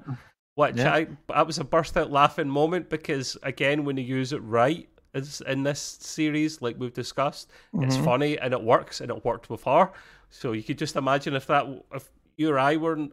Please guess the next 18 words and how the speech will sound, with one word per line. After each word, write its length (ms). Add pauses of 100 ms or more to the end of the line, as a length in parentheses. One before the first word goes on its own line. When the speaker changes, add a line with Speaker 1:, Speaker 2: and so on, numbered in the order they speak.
Speaker 2:
her 160
shoes 380
there, 160
Gray, 240
we 160
would 120
have 140
said 360
the 40
exact 440
same 200
thing 200
and 80
went, 160 (320)
Speaker 1:
Of 240
course. 260
Speaker 2:
"Fuck 100
it. 200